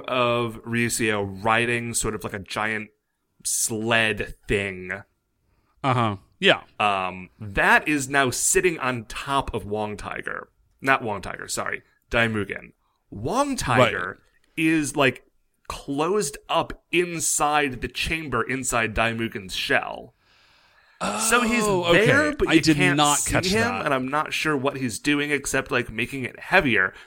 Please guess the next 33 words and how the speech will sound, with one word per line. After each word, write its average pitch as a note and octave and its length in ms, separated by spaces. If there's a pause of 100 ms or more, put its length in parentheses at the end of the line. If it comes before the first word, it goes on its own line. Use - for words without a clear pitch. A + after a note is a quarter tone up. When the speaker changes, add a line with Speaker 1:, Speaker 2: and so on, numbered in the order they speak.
Speaker 1:
which D3 200
is C3 100
important. G#2+ 720 (880)
Speaker 2:
Yeah, C#3 300 (260)
I D3 100
was F3 140
actually C#4 240
a A#3 40
little F3 280
bummed D3 320
out. C#3 320 (160)
I D3 120
don't E3+ 260
feel G#3 120
like F#3 220
we D3 140
got C3 420
as B2 240
much A#2 320
of, B2 160
like, A#2+ 380
a, A2+ 260
uh, G#2 300 (260)
like, C#3+ 200
a C#3 40
joining C3 640
together C3 500
scene D3+ 640 (160)
as C3+ 160
I C3+ 100
was C#3 140
hoping D#3+ 340
for, F3+ 440